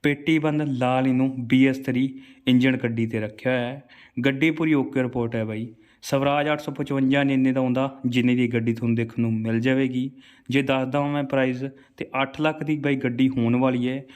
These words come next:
ਜੋ ਕਿ ਬਾਈ ਥੋੜ੍ਹਾ ਬਹੁਤ ਉੱਪਰ ਨੀਚੇ ਹੋਰ ਹੋ ਜਾਵੇਗਾ। ਜੇ ਕੁਝ ਬਾਈ ਲੈਣੀ ਹੈ ਗੱਡੀ ਬਾਰੇ ਹੋਰ ਜਾਣਕਾਰੀ, ਤਾਂ ਮੈਂ ਦੇਤਾ ਬਾਈ ਦਾ ਨੰਬਰ, ਕਰ ਲਿਓ ਸੰਪਰਕ ਤੇ ਲੈ ਲਓ ਗੱਡੀ ਨੂੰ। ਤਾਂ ਹਾਂਜੀ ਬਾਬਿਓ, ਆਪਣੀ ਨੰਬਰ ਪੰਜ 'ਤੇ ਹੋਣ ਵਾਲੀ ਹੈ ਮਥਾੜੂ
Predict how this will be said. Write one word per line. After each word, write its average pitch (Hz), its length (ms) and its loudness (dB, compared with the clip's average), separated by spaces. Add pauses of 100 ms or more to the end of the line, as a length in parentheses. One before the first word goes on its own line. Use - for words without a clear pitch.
(200)
ਜੋ 147 160 2
ਕਿ 156 160 2
ਬਾਈ 147 200 2
ਥੋੜ੍ਹਾ 135 300 0
ਬਹੁਤ 135 240 -2
ਉੱਪਰ 131 220 -2
ਨੀਚੇ 127 300 0
ਹੋਰ 117 240 -2 (120)
ਹੋ 117 140 0
ਜਾਵੇਗਾ। 131 560 0 (380)
ਜੇ 135 160 4
ਕੁਝ 151 200 -2
ਬਾਈ 160 180 0
ਲੈਣੀ 156 340 2
ਹੈ 156 60 0
ਗੱਡੀ 139 320 2
ਬਾਰੇ 143 200 2
ਹੋਰ 127 280 0
ਜਾਣਕਾਰੀ, 120 640 0
ਤਾਂ 131 180 0
ਮੈਂ 147 120 2
ਦੇਤਾ 135 340 2
ਬਾਈ 127 280 2
ਦਾ 131 120 4
ਨੰਬਰ, 123 420 2 (360)
ਕਰ 143 160 2
ਲਿਓ 156 140 2
ਸੰਪਰਕ 151 540 0 (260)
ਤੇ 147 80 2
ਲੈ 131 160 4
ਲਓ 135 200 2
ਗੱਡੀ 139 300 2
ਨੂੰ। 143 200 2 (180)
ਤਾਂ 131 100 2
ਹਾਂਜੀ 123 340 0
ਬਾਬਿਓ, 151 380 2
ਆਪਣੀ 156 220 2
ਨੰਬਰ 139 380 4
ਪੰਜ 131 360 0
'ਤੇ 143 160 4
ਹੋਣ 123 260 2
ਵਾਲੀ 127 280 4
ਹੈ 127 60 0
ਮਥਾੜੂ 123 560 2